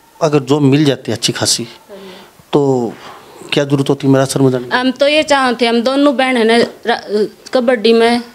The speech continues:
Speaker 2: लेफ्ट राइट कवर खेला करते, दोनों रेडर थे, इकट्ठे रहा करते। हम तो ये चाहते दोनों बहन इकट्ठे खेलना लास्ट तक और ल-, इकट्ठे जॉब करा,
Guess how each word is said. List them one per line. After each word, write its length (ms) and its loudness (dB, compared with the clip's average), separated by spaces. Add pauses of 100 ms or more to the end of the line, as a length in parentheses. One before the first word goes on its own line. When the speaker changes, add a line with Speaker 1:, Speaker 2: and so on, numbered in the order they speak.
Speaker 2:
लेफ्ट 320 -2
राइट 460 -2
कवर 220 2
खेला 340 0
करते, 320 -2
दोनों 300 2
रेडर 380 0
थे, 400 0 (840)
इकट्ठे 400 0
रहा 220 0
करते। 340 -14 (320)
हम 100 -2
तो 100 0
ये 120 2
चाहते 300 0
दोनों 320 2
बहन 180 0
इकट्ठे 340 -2
खेलना 460 -2 (840)
लास्ट 280 -2
तक 260 -4 (520)
और 160 -2
ल-, 80 0
इकट्ठे 560 -4
जॉब 240 0
करा, 280 -2